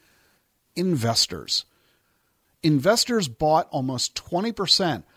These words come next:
of the homes that were sold last year. In Atlanta, Jacksonville, Las Vegas,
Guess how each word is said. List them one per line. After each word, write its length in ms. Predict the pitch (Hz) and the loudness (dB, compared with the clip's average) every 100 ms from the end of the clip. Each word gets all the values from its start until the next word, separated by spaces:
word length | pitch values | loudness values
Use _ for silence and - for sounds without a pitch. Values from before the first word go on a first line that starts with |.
| _ _ - | _ _ -6
of 180 | 135 131 | -6 -4
the 100 | 127 | -6
homes 520 | - 190 190 190 165 | 0 2 4 2 -2
that 100 | 170 | -4
were 100 | 139 | 0
sold 460 | - - 156 165 | 2 4 2 2
last 400 | 131 139 135 - | 0 -2 -2 -4
year. 280 | 151 147 104 - - - | -2 0 -2 -8 -16 -2
In 140 | 170 | 2
Atlanta, 640 | 156 131 135 185 226 95 - _ - | 2 0 0 2 2 -2 -10 _ -4
Jacksonville, 840 | 165 185 226 - 131 104 90 76 - | 0 0 0 -2 -2 -4 -10 -14 -4
Las 300 | 147 170 - | 0 2 0
Vegas, 580 | 131 214 214 117 - | 2 2 2 -4 -6